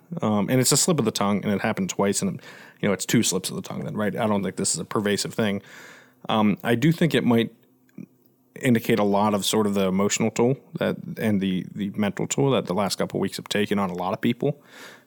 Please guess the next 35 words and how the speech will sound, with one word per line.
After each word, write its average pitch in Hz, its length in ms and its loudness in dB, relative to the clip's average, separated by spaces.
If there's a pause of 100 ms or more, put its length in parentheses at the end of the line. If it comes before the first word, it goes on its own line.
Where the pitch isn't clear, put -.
right? 120 180 4
Like, 113 160 0
he, 117 300 4 (540)
he 127 80 4
seemed 135 240 4
like 131 100 2
a 127 60 2
guy, 120 220 2
well, 117 360 -2
you 104 160 -6
know, 120 120 2
for 113 120 2
whatever 123 260 4
reason, 120 300 6
that 110 140 4
wasn't 113 280 4
as 101 80 2
focused, - 540 0
that 98 140 -2
wasn't 107 260 2
as 101 100 -2
upbeat, 107 420 -2
that 98 120 -6
wasn't 104 280 0
as 101 200 -2 (560)
energetic. 117 560 2
And, 175 140 2
and - 520 -2 (120)
frankly, 139 340 4
I 113 40 4
don't 110 120 2
blame 104 240 2
him 139 80 0
for 156 140 0
that. 170 220 2